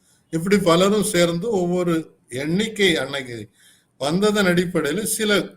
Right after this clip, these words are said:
குறிப்பிட்ட விஷயங்களை மட்டும்தான் ஆய்வு பண்ணாங்க.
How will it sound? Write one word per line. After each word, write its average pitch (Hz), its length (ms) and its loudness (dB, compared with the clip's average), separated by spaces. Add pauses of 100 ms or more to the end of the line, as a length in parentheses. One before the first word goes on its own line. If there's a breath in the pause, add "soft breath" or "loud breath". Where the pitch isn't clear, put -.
(160)
குறிப்பிட்ட 226 680 -2
விஷயங்களை 196 460 -2
மட்டும்தான் 160 460 -4
ஆய்வு 143 340 -4
பண்ணாங்க. 90 280 -14